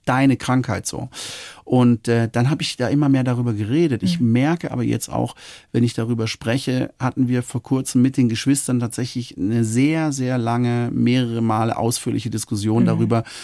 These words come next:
Speaker 1: wie arg ich mich darüber äußern darf, weil es
Speaker 2: Mhm.
Speaker 1: natürlich auch deren Leben
Speaker 2: Natürlich.
Speaker 1: war. Und da hab ich, muss ich ehrlich sagen, hatte ich eine sehr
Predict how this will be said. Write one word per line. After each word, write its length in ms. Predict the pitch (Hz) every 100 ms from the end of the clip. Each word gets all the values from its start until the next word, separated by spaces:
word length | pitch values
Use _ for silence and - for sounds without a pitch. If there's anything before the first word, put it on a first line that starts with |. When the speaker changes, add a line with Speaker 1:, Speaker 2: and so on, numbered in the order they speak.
| - - 127
Speaker 1:
wie 320 | 131 131 -
arg 220 | 110 123 -
ich 140 | -
mich 120 | 120
darüber 300 | - 113 107
äußern 340 | - 120 127 110
darf, 260 | 104 117 - - _
weil 220 | 110 123
es 120 | 147
Speaker 2:
Mhm. 40 | 156
Speaker 1:
natürlich 440 | - - 147 139
auch 80 | 107
deren 280 | - 123 107
Leben 280 | 95 92 -
Speaker 2:
Natürlich. 420 | 160 82 90 139
Speaker 1:
war. 240 | - - -
Und 160 | 120 110 _
da 360 | - - 254 294
hab 140 | - -
ich, 120 | 135
muss 180 | 147 135
ich 120 | 120
ehrlich 220 | - 139
sagen, 260 | - 147 127
hatte 120 | 123
ich 80 | 117
eine 80 | 127
sehr 420 | 117 143 170 -